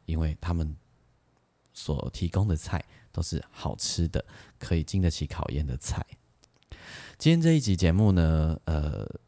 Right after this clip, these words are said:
跟你分享我家里人的故事，不知道你听的感觉如何？呃，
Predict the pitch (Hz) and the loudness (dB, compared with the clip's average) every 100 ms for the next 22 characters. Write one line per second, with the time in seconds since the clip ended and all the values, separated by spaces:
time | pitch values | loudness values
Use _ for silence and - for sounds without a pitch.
0 | _ _ - 104 95 85 92 90 65 - | _ _ 0 2 2 2 2 2 -2 -4
1 | 85 82 85 78 58 64 76 85 78 - | -2 0 0 -2 -4 -8 -8 -6 -6 -4
2 | 73 - _ - - - - 90 92 90 | -6 -10 _ -20 -20 -16 -8 0 4 4
3 | 78 73 92 87 80 78 76 71 71 71 | 4 2 4 4 4 0 -2 -2 0 0
4 | 76 82 - - - - _ _ - 80 | -2 -4 -6 -12 -20 -20 _ _ -6 -4
5 | 76 | -4